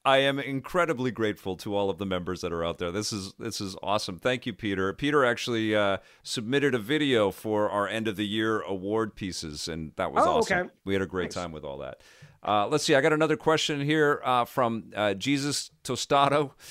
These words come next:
Speaker 1: Uh, do you both see a resurrection on double A three D games or
Speaker 2: I
Speaker 1: only
Speaker 2: see what he did
Speaker 1: two D
Speaker 2: there.
Speaker 1: games?
Speaker 2: Jesus and resurrection. What? Sorry, what?
Speaker 1: <laughs> Do, do we see a resurrection of double A, triple, uh,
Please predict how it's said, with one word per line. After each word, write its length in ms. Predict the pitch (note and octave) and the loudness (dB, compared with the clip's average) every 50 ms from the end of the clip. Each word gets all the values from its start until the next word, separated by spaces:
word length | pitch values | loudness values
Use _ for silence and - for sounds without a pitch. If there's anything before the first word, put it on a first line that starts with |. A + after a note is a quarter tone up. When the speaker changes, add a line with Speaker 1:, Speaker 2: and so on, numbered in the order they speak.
| - - - - | -20 -20 -20 -4
Speaker 1:
Uh, 380 | - A#2+ A#2+ B2 A#2 A2+ A2+ A2+ - B2+ C3+ C3 C3+ C3 | 2 4 6 8 8 8 8 6 4 -2 -8 -10 -10 -10
do 120 | B2 C3 C#3+ | -4 0 2
you 200 | D3+ F3 F3+ C#3+ | 2 4 2 4
both 260 | B2 D#3 D#3+ E3 - | 8 8 8 8 6
see 240 | - - D#3 D3+ C#3+ | 2 0 2 2 2
a 80 | B2 | 2
resurrection 720 | B2 A#2 C#3 D3+ D3+ C#3+ C#3+ C3+ C3+ C#3 - - C#3+ B2+ | 4 4 4 4 4 4 2 2 2 2 2 0 -2 0
on 180 | A#2 A2 G#2+ E2+ | 0 0 -2 2
double 380 | - B2+ C#3 C3 D3 D3 C3+ - | 4 4 4 6 6 4 4 4
A 240 | A2 A2 G#2+ G2+ G2 | 4 4 4 4 2
three 320 | - - - G#2+ G#2+ G#2 | -2 -4 -2 0 0 0
D 160 | F2+ G2+ G2+ | 0 -2 -4
games 300 | F2+ E2+ G2 F#2+ F#2+ F#3 | -2 -2 -2 0 2 4
or 40 | F3+ G#3 | 4 6
Speaker 2:
I 200 | A3+ A#3+ B3 B3+ A#3+ | 6 8 8 6 4
Speaker 1:
only 80 | A3+ | 4
Speaker 2:
see 180 | B3 B3 A#3+ A#3+ | 4 4 4 6
what 180 | A3 A3 G#3+ G#3+ | 6 6 6 6
he 120 | G#3 E3+ | 4 2
did 220 | E3+ G3+ G3+ G3 | 4 4 4 4
Speaker 1:
two 40 | E3+ | 4
D 20 | F#3 F#3+ | 2 2
Speaker 2:
there. 200 | F#3+ F#3 F#3 F#3 | 2 2 2 2
Speaker 1:
games? 160 | D#3 C#3+ C3+ | 2 -2 -4
Speaker 2:
Jesus 640 | C#3+ E3 F#3+ G3 G3 F3+ E3 F#3 F3+ F3+ E3+ - - | -6 -6 -6 -6 -6 -6 -4 -4 -4 -4 -4 -6 -6
and 100 | D#3 D3+ D3+ | -6 -4 -2
resurrection. 640 | D#3+ D#3+ D3+ D#3 D3+ D#3 D#3 D3+ - - D#3+ D#3 | -2 -4 -4 -4 -4 -2 -2 -2 -4 -6 -6 -2
What? 320 | D#3+ F3 A3 C#4+ - - | 0 0 0 0 -2 -6
Sorry, 200 | - - F3 F3 | -2 0 0 2
what? 240 | E3+ F3 G3 C4+ - - - - | 2 2 0 0 -2 -6 -4 0
Speaker 1:
<laughs> 300 | F3 D3+ - - C3 - - - - - - - | 0 0 2 0 -2 -2 -4 -10 -20 -20 -10 -2
Do, 200 | - C#3 C3+ C3 - A2+ | 0 0 0 -2 -4 -4
do 140 | C3 C3 | -2 0
we 160 | B2+ C3 C3 A#2+ | 2 2 2 2
see 240 | - - D#3 D#3 | 2 2 2 2
a 60 | D3 C3 | 2 2
resurrection 800 | A#2+ C#3+ D3 D3 C3 C3 B2+ C3 C3 C3 - - C#3 A#2+ A2 G#2 | 2 2 2 2 0 0 2 2 0 0 0 0 0 0 0 0
of 420 | - F#2+ G2 G2 F#2+ F2 E2+ F#2 | 2 2 4 4 4 2 0 2
double 380 | - A#2 A#2 G#2 A#2+ A#2 A2+ G2 | 4 6 6 6 6 4 4 4
A, 240 | G2 F2+ F2 E2+ D#2+ | 4 2 2 0 -2
triple, 380 | - - G#2+ - - F2+ E2+ - | -4 -6 -6 -6 -6 -8 -10 -6
uh, 40 | - | 0